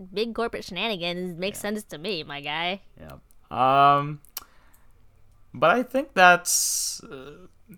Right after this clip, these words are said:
Speaker 2: mostly as far as Magic goes. Um, did you have anything
Speaker 1: Mm-hmm.
Speaker 2: else you wanted to say about, uh, Magic? Any other big things that happened to you Magic-wise in your life, Michelle?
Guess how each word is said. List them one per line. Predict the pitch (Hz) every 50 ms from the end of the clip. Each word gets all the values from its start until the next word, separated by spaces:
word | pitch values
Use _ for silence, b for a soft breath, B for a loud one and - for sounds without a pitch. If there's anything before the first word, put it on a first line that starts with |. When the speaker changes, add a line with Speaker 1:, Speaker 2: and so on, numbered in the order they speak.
| _ _ -
Speaker 2:
mostly | - 131 131 131 135 143 160 - - 151 147 151 147
as | 143 139 123 123 120
far | - - 135 131 127
as | 120 107 107
Magic | 107 104 101 110 120 123 120 113 110 - - 101
goes. | 110 104 101 104 107 107 107 110 107 104 - - - - - - -
Um, | 101 104 104 110 110 107 107 107 107 107 107 - 117
did | 127 135 127
you | 139 147 151 151
have | 151 151 151 147 139
anything | 143 151 151 147 147 151 147
Speaker 1:
Mm-hmm. | 147 147
Speaker 2:
else | 147 143 - -
you | 143 139
wanted | 143 143 143 143 143 143
to | 139 139
say | 131 - - 139 139 139 139 131
about, | - - 127 123 127 127 127 127 127 123 - _ -
uh, | 113 113 113 113 117 - - -
Magic? | - 113 110 104 107 107 104 113 113 110 -
Any | - 120 117 117 117 117
other | 113 110 113 107
big | 101 92 90 110 107 101 98
things | - 110 104 104 98
that | 95 92
happened | 90 101 95 - 104 101
to |
you | 101 98
Magic-wise | 98 95 92 95 92 101 95 - 101 95 95 92 95
in | 95 95
your | 95 95
life, | 95 95 95 95 - -
Michelle? | 101 95 - - 95 95 95